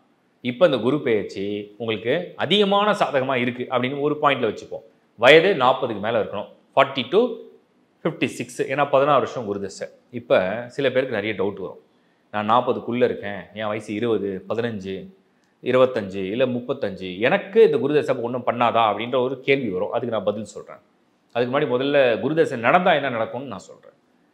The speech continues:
So ஃபார்ட்டி to ஃபிஃப்டி சிக்ஸ் குரு தசை நடக்குது அப்படின்னு வச்சுங்க. நீங்க என்ன நினைப்பீங்க? "நான் மேஷராசி,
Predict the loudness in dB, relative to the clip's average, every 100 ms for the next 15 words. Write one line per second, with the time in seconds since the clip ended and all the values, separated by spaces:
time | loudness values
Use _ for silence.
0 | _ _ -2 -2 4 4 6 0 0 0
1 | 0 -4 -10 -8 -2 -2 -4 -8 -4 0
2 | 2 2 2 4 4 2 -2 -2 -2 -4
3 | -8 -12 -20 -20 _ -8 -4 -2 -2 -4
4 | -6 -6 -8 -12 _ _ _ _ _ -4
5 | -2 0 0 2 0 0 -4 -6 -10